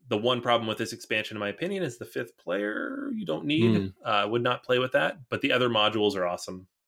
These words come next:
Speaker 1: You've got the whole, yeah, the Venice board is great. It gives people things to do. It makes the game a little looser, uh, in that regard. Uh, and there's also, like, whole other modules of stuff that gives you, like, uh, special abilities you can pick up on your turn and utilize,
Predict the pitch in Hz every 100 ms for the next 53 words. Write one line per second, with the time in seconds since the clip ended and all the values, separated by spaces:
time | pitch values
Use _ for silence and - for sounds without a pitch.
0 | - 92 92 98 95 101 98 95 - 82
1 | 92 120 123 - 123 117 117 120 117 120
2 | - - - 107 110 117 117 107 101 113
3 | 107 - 90 110 110 - 104 104 107 101
4 | 98 98 92 90 87 98 98 - 113 104
5 | 98 95 _ _ _ _ _ _ 92 90
6 | 95 95 98 117 127 143 143 - _ _
7 | _ 98 95 95 95 95 92 95 92 -
8 | - - 101 95 98 92 92 90 90 _
9 | _ _ _ 98 92 95 90 90 - 90
10 | - 90 90 87 85 87 90 87 - 98
11 | - - 101 87 87 90 87 92 90 90
12 | 92 90 90 90 - 95 92 85 90 92
13 | 92 90 87 85 - -